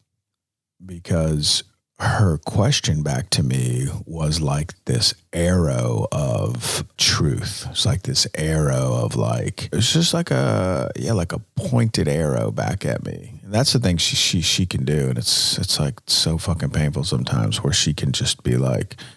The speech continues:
"All right, I'm gonna throw a truth arrow at you and I'm gonna fucking hit you right between the damn, either right between the eyes or right be-, right in the heart with the truth arrow."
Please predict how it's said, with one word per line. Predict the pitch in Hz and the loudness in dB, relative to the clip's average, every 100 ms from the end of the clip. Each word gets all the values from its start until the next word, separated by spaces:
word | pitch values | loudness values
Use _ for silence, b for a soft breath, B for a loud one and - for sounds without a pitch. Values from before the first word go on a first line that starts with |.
| B B B B | B B B B
"All | - 110 | 2 4
right, | 160 113 | 4 4
I'm | 95 | 4
gonna | 120 90 | 4 2
throw | 90 92 92 76 | 0 2 2 2
a | |
truth | 71 - - 101 101 | 0 0 2 2 2
arrow | 73 73 67 | 0 0 0
at | 69 80 - | -2 -2 0
you | 73 | 2
and | 76 | 2
I'm | 85 | 2
gonna | 87 | 2
fucking | - 80 80 73 | 0 -2 -2 -2
hit | 90 76 - | 0 0 2
you | 76 | 2
right | 76 80 87 | 2 2 2
between | - - 85 78 | 0 0 0 2
the | 71 | -2
damn, | 69 80 80 78 73 69 _ - | 0 2 2 2 0 -6 _ 2
either | 113 104 | 4 6
right | 92 90 101 | 4 2 2
between | 107 - 139 | 2 4 4
the | 123 101 | 6 4
eyes | 101 127 143 | 2 2 2
or | 110 82 | 2 0
right | 85 90 101 | 0 0 0
be-, | - - - | -4 -8 -8
right | 95 98 104 | 0 2 4
in | 101 | 2
the | 90 | 2
heart | 90 82 76 - - | 2 0 0 -6 -20
with | - 87 82 | -14 -6 -4
the | - | -2
truth | 80 82 80 - | 0 2 2 0
arrow." | 62 65 65 | 0 0 0